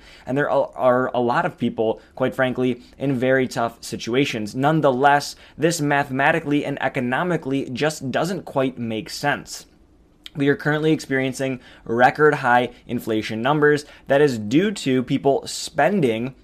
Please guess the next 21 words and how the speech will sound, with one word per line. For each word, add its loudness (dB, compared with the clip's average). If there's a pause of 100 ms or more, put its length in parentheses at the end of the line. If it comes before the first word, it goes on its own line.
(180)
a 0
ton -6 (140)
of -2
money. -2 (600)
Um, 2
and 2
what 4
happens 2
when 0
you 0
inject 2
more 2
money 0
into -6
the -2
economy -2 (220)
is 0
you 2
give 0
people 2 (160)
the 4